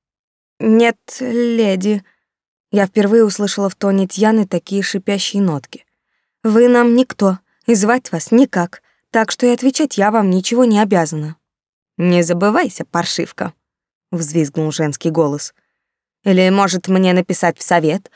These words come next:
что твой брат не справляется с вашим содержанием? Последние несколько дней он даже на охоту не выходил, да и дикарка ваша заболела. Умирает, наверное, от голода. Бедная девочка».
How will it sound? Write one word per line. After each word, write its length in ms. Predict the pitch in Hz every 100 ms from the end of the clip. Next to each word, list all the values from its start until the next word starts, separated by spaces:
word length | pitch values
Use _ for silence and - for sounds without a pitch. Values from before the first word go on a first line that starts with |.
| _
что 180 | - 240
твой 180 | 220 214
брат 280 | 190 214 240
не 120 | 240
справляется 540 | - 208 190 190 220
с 80 | -
вашим 240 | 214 233
содержанием? 760 | 226 254 339 403 202 147 143 147 _ _ _ -
Последние 440 | 226 208 190 190
несколько 460 | 190 190 214 190 233
дней 240 | 269 269
он 100 | 180
даже 240 | 175 190
на 140 | 214 233
охоту 340 | 262 370 -
не 120 | 156
выходил, 480 | 147 - 165 156 160 _ _ -
да 160 | 190
и 80 | 180
дикарка 480 | 160 - 196 - 320
ваша 200 | 320 285
заболела. 560 | 269 254 262 254 247 - _ _ _ -
Умирает, 420 | 359 392 311 -
наверное, 400 | 208 214 220 220
от 80 | 208
голода. 440 | 226 220 185 185 _ _ _ -
Бедная 360 | - 190 196
девочка». 520 | 202 208 220 - -